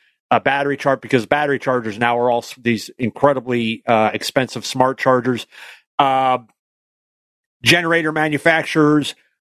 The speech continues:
uh, the, uh, uh, Garmin display manufacturers, or the glass cockpit, things like that, whether they wanna eventually tie those systems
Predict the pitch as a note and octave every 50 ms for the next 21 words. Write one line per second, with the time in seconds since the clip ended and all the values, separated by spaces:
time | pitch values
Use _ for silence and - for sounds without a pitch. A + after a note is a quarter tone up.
0 | _ _ C#3+ C3+ B2+ B2 B2 B2 G#2+ A2+ B2 A#2+ A#2+ A#2+ A#2+ B2 A#2 A#2 A#2+ A#2
1 | A2+ A2+ A2 A2 G#2+ A2 - - _ _ _ - B2+ G#2+ G2 D3+ D3 D#3 D#3 D3+
2 | D3 C3+ C3+ - - - D3+ D3 D3 C#3+ D3 D3 C#3+ C#3 C3+ - D3+ C#3 C#3+ C#3
3 | - - D3+ C#3 C3 A2+ A2+ G2+ G2+ - C#3 C#3 C#3 C3 - - - - C#3 C3+
4 | C3 - - - C3+ C#3 - - C#3+ C#3 A#2+ C#3 B2+ A#2+ - C#3+ C#3 C#3 - _
5 | _ _ _ _ - C#3+ C#3 C3 C3+ B2+ D#3 E3+ E3+ E3 E3 D3+ C#3 C3+ - _
6 | _ - C3+ A2+ D3+ D#3+ - - C#3+ C3 A2+ - _ - - - - D#3+ E3+ E3+
7 | E3 E3 E3 E3+ E3 D#3 D#3 D#3 C#3 - _ _ _ _ _ _ _ _ A2+ -
8 | - D3 D3 D3 C3 - - - E3 D3+ - - - C#3+ B2+ A#2 A2 G#2+